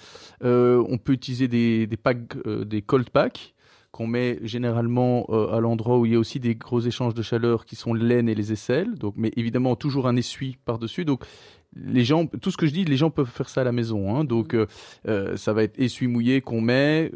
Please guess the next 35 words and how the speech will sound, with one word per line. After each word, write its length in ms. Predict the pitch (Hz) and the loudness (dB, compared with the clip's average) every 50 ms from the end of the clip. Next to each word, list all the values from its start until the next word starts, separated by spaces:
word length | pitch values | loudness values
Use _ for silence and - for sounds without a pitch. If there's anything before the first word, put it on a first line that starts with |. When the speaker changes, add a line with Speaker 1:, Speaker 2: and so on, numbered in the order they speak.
| 117 - | -8 -2
Speaker 1:
cold 200 | - 131 123 113 | 0 0 0 0
pack 360 | - - 127 123 113 - - | 0 0 0 0 0 -2 -4
au 80 | 123 117 | -4 -2
niveau 420 | 117 113 107 113 110 110 107 107 | -2 -2 -2 -2 0 0 0 0
de, 140 | 101 113 110 | 0 0 0
Speaker 2:
Ouais, 60 | 110 | 0
ça 60 | - 107 113 113 | -2 -2 -2 -2
Speaker 1:
de, 60 | 110 | -2
Speaker 2:
peut 100 | - - | 0 -2
Speaker 1:
de 60 | 113 | -2
Speaker 2:
même 140 | 110 113 - | -2 -2 -4
sauver 300 | - - 202 180 170 170 | -6 -8 -10 -10 -10 -10
le 80 | 165 160 | -12 -12
chien, 260 | - - - 233 202 | -16 -14 -12 -8 -4
Speaker 1:
Ah 80 | - 110 | -2 0
bah 100 | 107 127 151 | 2 4 4
oui, 60 | 175 | 4
Speaker 2:
d'ailleurs, 20 | |
hein. 180 | 190 156 135 139 | 4 4 2 4
Speaker 1:
voilà. 240 | 151 165 135 113 104 | 4 4 2 0 0
Donc, 200 | 110 123 107 - | -2 -4 -6 -4
Speaker 2:
C'est, 120 | - 131 | -6 -8
Speaker 1:
c'est, 60 | - | -8
Speaker 2:
c'est, 60 | - - | -6 -8
Speaker 1:
c'est 80 | 131 113 | -10 -10
pour 180 | - - 107 | -8 -10 -4
ça 80 | - 147 | -4 -4
Speaker 2:
on 40 | 135 | -4
Speaker 1:
que 40 | |
Speaker 2:
gagne 60 | 180 180 | -2 -4
Speaker 1:
ça, 60 | 131 | -2
Speaker 2:
du 60 | 95 | 0
Speaker 1:
c'est 120 | 190 120 113 | 0 0 0
Speaker 2:
temps, 180 | - 220 220 202 190 - 170 | 0 -4 -10 -14 -16 -16 -16
ouais. 80 | 170 | -14